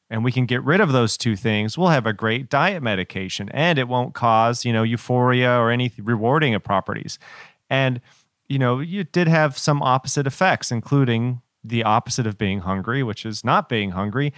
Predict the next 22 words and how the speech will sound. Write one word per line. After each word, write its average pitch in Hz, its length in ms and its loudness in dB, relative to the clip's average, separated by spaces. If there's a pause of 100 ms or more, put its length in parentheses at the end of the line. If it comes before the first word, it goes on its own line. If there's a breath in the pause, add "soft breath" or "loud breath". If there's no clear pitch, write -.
(120 loud breath)
and 160 120 2
the 160 120 2
opposite 131 480 0
of, 117 460 -2
of, 110 540 -4
um, 107 380 -4
what 117 140 -14
we 123 100 -6
could 117 160 -16
call 123 240 2
being 113 240 0
happy 117 460 0
or 104 140 0
high, 117 340 2
which 107 200 -6
was 104 220 -4
a 101 140 -6 (200)
sort 123 240 -2
of 101 80 -4
a 101 60 -2
dysphoric, 110 800 -4 (500 loud breath)
um, 110 680 -2